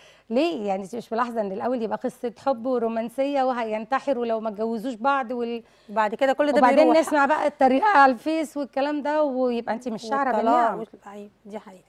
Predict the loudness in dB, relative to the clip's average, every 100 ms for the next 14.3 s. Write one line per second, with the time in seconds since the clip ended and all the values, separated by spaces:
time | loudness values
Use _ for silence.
0 | -8 -4 -4 -4 -8 -8 -6 -6 -6 -6
1 | -6 -6 -6 _ -8 -6 -6 -8 -10 -12
2 | -12 -12 -12 -8 -8 -8 -4 -2 -2 -4
3 | -8 -6 -6 -8 -8 -10 -8 -10 -12 -12
4 | -10 -10 -12 -12 -8 -6 -6 -8 -10 -8
5 | -12 -14 -18 _ _ _ _ _ -14 -12
6 | -14 _ _ _ _ _ _ _ _ _
7 | _ _ -10 -10 _ -10 -8 -6 -10 -14
8 | _ _ _ -10 -10 -8 -6 -4 -4 -4
9 | -6 -14 _ _ -18 -10 -10 -8 -8 -8
10 | -6 -8 -6 -4 -2 -2 -4 -6 -6 -10
11 | -8 -10 -12 _ _ -12 -10 -6 -6 -6
12 | -4 -2 -2 -4 -4 -6 -12 -10 -6 -4
13 | -4 -2 -2 -2 -4 -6 -6 -6 -6 -4
14 | -4 -4